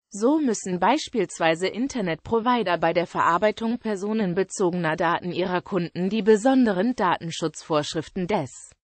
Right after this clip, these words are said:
Telemediengesetzes beachten. Wenn die Internetprovider dagegen Personaldaten ihrer eigenen Beschäftigten verarbeiten,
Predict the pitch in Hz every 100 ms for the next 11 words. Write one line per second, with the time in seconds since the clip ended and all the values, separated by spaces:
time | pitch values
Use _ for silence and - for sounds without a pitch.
0 | _ _ - 262 277 208 175 185 175 175
1 | 156 160 151 - 196 262 - 185 - 180
2 | - - 151 131 - _ 226 226 220 240
3 | 285 285 214 180 - 185 170 180 175 170
4 | 170 175 165 175 180 170 170 160 170 175
5 | 180 175 190 202 175 165 - 165 165 170
6 | 208 196 - 180 - 226 - 202 170 -
7 | 143 143 156 151 - 143